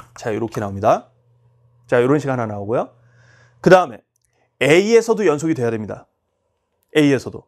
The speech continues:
그러면 A를 여기에다가 대입한 거 있지? A를 여기다 대입하면 에프 에이 마이너스 이 에프 에이잖아. 그러니까 마이너스 에프 에이 더하기 에프 제로. 자, 이거하고, 자, 여기에다가 A 대입한 거.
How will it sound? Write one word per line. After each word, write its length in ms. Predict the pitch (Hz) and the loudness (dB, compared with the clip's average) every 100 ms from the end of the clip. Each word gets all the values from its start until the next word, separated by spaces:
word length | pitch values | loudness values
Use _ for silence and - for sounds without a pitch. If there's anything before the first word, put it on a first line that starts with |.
| _ | _
그러면 260 | - 190 185 | -2 -2 0
A를 640 | 180 214 240 240 233 240 208 | 2 4 4 0 0 0 2
여기에다가 520 | 170 165 185 185 180 | 0 2 0 0 -2
대입한 360 | 151 151 156 156 | -2 -2 -2 -2
거 60 | |
있지? 320 | 131 - 107 - _ _ _ _ _ _ _ _ _ _ _ - | -2 -4 -12 -12 _ _ _ _ _ _ _ _ _ _ _ 2
A를 240 | 175 190 190 | 4 4 2
여기다 240 | 165 170 | 2 2
대입하면 320 | 160 156 160 - | 2 -2 -6 -4
에프 280 | 156 - | -4 0
에이 160 | 180 180 | 2 2
마이너스 480 | 170 143 147 151 - | 0 -2 -2 -4 -8
이 200 | 180 180 | -4 -2
에프 180 | 135 135 | 0 -2
에이잖아. 320 | 123 107 107 _ _ - | -6 -8 -12 _ _ -4
그러니까 400 | 170 165 208 233 _ _ | 0 2 0 -2 _ _
마이너스 480 | 127 147 160 170 156 | -2 2 0 0 -2
에프 220 | 143 143 | -2 -2
에이 340 | 156 202 254 - _ _ | 0 -2 -8 -18 _ _
더하기 400 | - 143 147 160 | 0 2 2 -2
에프 180 | - 143 | -4 -6
제로. 280 | - 107 90 - - - - _ _ - _ | -6 -6 -8 -16 -20 -20 -20 _ _ -20 _
자, 120 | 139 - | -8 -2
이거하고, 680 | 180 170 139 123 127 - _ _ _ _ _ _ _ | 2 2 2 -2 -4 -6 _ _ _ _ _ _ _
자, 180 | - 175 | 0 2
여기에다가 600 | 156 165 165 220 220 220 160 | 2 0 2 4 4 2 0
A 160 | 180 | -2
대입한 320 | 160 143 113 | 0 -2 -4
거. 120 | 101 | -16